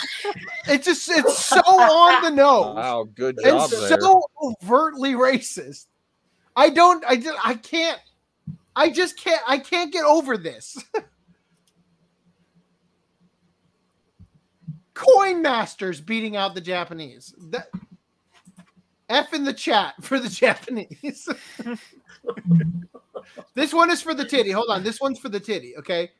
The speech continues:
Speaker 1: Th-, there may be more for the Japanese, but that one particularly is for the lack of titty. All right. So, uh, the March twenty twenty-three, uh,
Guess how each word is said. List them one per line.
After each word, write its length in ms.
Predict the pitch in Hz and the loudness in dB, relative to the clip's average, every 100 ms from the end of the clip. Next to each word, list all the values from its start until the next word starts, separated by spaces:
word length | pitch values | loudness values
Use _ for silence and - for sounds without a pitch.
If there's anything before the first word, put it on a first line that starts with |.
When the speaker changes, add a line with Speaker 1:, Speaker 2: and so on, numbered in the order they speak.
| _ _ _ | _ _ _
Speaker 1:
Th-, 100 | - | -18
there 120 | 170 196 | -12 -8
may 160 | 208 | -6
be 120 | 220 220 | -6 -4
more 240 | 208 202 | -2 -4
for 180 | - 185 | -4 -10
the 60 | 165 | -10
Japanese, 480 | 170 180 170 165 | -8 -8 -8 -12
but 140 | 139 170 | -12 -4
that 200 | 202 214 | -2 -2
one 160 | 208 180 | -6 -8
particularly 460 | 185 170 170 165 | -2 0 0 -4
is 100 | 156 | -12
for 160 | _ - | _ -16
the 60 | 160 | -10
lack 340 | 160 156 - | -8 -10 -14
of 120 | 139 | -20
titty. 240 | - 123 _ _ _ _ 175 | -20 -20 _ _ _ _ -20
All 80 | 147 | -20
right. 60 | 107 _ _ _ 175 _ | -20 _ _ _ -20 _
So, 240 | - 202 | 0 0
uh, 280 | 196 202 190 | 2 0 -2
the 120 | 185 | -4
March 300 | 214 269 - | -4 -4 -4
twenty 160 | 311 262 | -8 -6
twenty-three, 640 | 254 240 233 220 214 214 196 | -6 -8 -6 -6 -6 -10 -8
uh, 340 | 185 175 | -8 -6